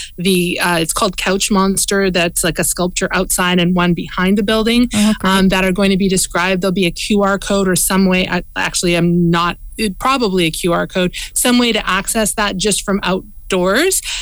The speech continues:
Speaker 1: And I think actually, like, one of the things about them is because they have such a huge amount of people coming there,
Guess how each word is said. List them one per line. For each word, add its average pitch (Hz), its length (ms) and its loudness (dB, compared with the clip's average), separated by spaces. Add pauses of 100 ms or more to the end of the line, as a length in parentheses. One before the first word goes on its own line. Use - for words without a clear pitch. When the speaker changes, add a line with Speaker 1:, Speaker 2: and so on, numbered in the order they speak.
(120)
Speaker 1:
And 233 200 2
I 247 80 4
think 320 200 0
actually, 269 520 0
like, 214 300 0
one 240 220 0
of 233 100 2
the 233 80 0
things 233 300 0
about 214 260 -2
them 196 220 2
is 190 180 0
because 196 400 -2
they 202 120 0
have 185 180 -2
such - 260 -2
a 196 40 0
huge 208 520 0
amount 190 280 2
of 185 60 -2
people 196 260 -4
coming 220 380 2
there, 180 220 2